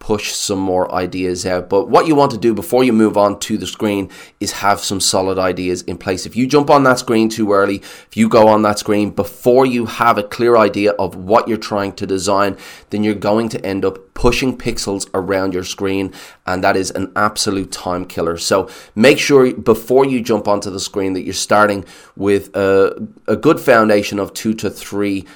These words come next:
solid ideas, and then bring them onto your screen. And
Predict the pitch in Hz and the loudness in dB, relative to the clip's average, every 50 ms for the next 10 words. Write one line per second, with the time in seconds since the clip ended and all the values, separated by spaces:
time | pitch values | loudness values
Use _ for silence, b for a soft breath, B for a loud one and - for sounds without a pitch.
0 | B B - - - - 117 104 104 104 95 95 95 95 90 87 95 95 92 95 | B B 0 2 2 4 4 4 4 4 2 2 2 0 0 0 -2 -2 -2 -2
1 | 92 87 - 101 101 101 101 98 98 90 B B B B B 98 101 104 101 101 | -2 -4 -4 -4 -4 -2 -2 -4 -4 -6 B B B B B -4 -2 -2 0 0
2 | 98 98 92 95 92 95 92 95 - - - 95 92 92 90 90 90 - - 101 | -2 -2 -2 0 0 0 -2 -4 -8 -10 -8 -6 -6 -4 -6 -6 -8 -8 -6 -4
3 | 95 92 90 92 95 95 - | -4 -2 -2 -2 -2 -4 -4